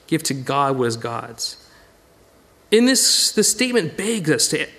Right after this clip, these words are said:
a-, to ask ourselves, and honestly, how do we handle our own money? How much of it, I mean, if, if we were, like, to budget and, like, say, "Okay, here's,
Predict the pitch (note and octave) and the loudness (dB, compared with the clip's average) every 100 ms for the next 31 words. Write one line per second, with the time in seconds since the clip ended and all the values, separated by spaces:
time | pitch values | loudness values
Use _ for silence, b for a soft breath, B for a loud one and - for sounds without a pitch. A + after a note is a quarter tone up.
0 | - F#3+ G3+ - - - - - F3+ F#3+ | 0 2 2 -2 -12 -12 -4 -2 0 0
1 | - F3 - D#3+ - - - - - b | 0 0 0 -2 -4 -6 -4 -4 -8 b
2 | b b b _ _ - D3 - - - | b b b _ _ -4 -4 -4 -16 -2
3 | F3+ B3 B3+ - A#2+ A2 - - _ _ | 2 2 2 0 -2 -4 -12 -20 _ _
4 | - G#3 G#3 F#3+ E3+ E3 D3+ C#3 B2+ B2 | -4 2 2 2 0 0 0 0 0 0
5 | B2 A#2+ A#2 A#2 G2+ - - _ b b | 0 -2 -2 -4 -8 -16 -20 _ b b
6 | - B3 C4 C4 A3+ G3+ - - - - | -6 2 2 4 2 2 2 0 0 -4
7 | B B B - A3+ A3 A3 C4 C4 A#3+ | B B B 0 2 4 2 2 2 2
8 | A3 F#3+ C#3 - G3 F3 - - D3+ C#3+ | 2 2 -2 0 2 2 -2 -4 0 0
9 | C3 C#3 C3+ C3 B2+ E3 D#3 - | 0 2 0 0 0 0 -2 -6